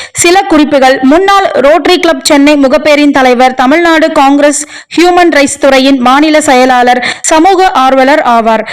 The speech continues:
இந்த கூட்டத்தில் இரண்டாயிரத்தி இருபத்தி நான்கு முதல் இரண்டாயிரத்தி இருபத்தி ஐந்து வரை ஆண்டுக்கான வருங்கால புதிய தலைவராக வழக்கறிஞர் ரொட்டேரியன் அருண் அவர்கள் தேர்ந்தெடுக்கப்பட்டார். பின்பு அனைத்து நிர்வாகிகள் வாழ்த்துக்கள் தெரிவித்தார்கள். செயலாளர் ரொட்டேரியன் பார்வதி பிரசாத்,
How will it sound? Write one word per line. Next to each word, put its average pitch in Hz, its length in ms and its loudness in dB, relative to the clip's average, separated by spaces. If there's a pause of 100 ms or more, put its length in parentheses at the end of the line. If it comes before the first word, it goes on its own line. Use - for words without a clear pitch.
இந்த 403 280 2
கூட்டத்தில் 359 640 0
இரண்டாயிரத்தி 403 360 0
இருபத்தி 381 300 0
நான்கு 330 300 0
முதல் 302 260 0
இரண்டாயிரத்தி 349 440 0
இருபத்தி 349 280 0
ஐந்து 311 340 0
வரை 311 220 2
ஆண்டுக்கான 285 680 0
வருங்கால 403 520 0
புதிய 403 300 0
தலைவராக 339 680 0
வழக்கறிஞர் 339 720 0
ரொட்டேரியன் 349 600 0
அருண் 339 320 0
அவர்கள் 262 460 0
தேர்ந்தெடுக்கப்பட்டார். 285 880 0
பின்பு 381 260 2
அனைத்து 370 420 0
நிர்வாகிகள் 330 600 2
வாழ்த்துக்கள் 370 540 0
தெரிவித்தார்கள். 247 800 -2
செயலாளர் 339 720 0
ரொட்டேரியன் 311 520 2
பார்வதி 254 460 0
பிரசாத், 269 500 -2